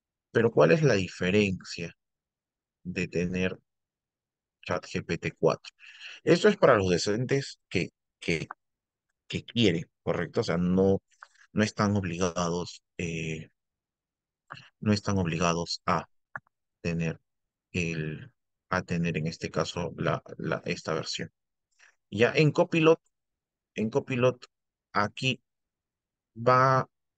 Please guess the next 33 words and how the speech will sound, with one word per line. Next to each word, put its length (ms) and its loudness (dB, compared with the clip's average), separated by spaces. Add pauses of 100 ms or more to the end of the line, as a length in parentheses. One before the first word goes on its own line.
(100)
se 260 0
va 280 2
a 20 4
abrir 440 2
porque 340 -2 (120)
tenemos 340 4
que 80 2
aperturar 460 0
también 300 -2
una 200 0 (120)
cuenta. 480 0 (720)
No 100 0
muchas 240 2
veces 180 2
está 160 -4
en 80 -2
automático 680 -2
porque 400 -4 (1600)
usamos 680 2
Word, 400 2 (400)
Excel 540 0
y 60 2
hoy 120 0
en 100 -2
día 200 0
ya 80 -2
te 120 -6
piden 460 -2 (400)
una, 560 -4 (380)
una 200 -2
contraseña 760 -2 (100)
de 140 -2
Outlook. 460 0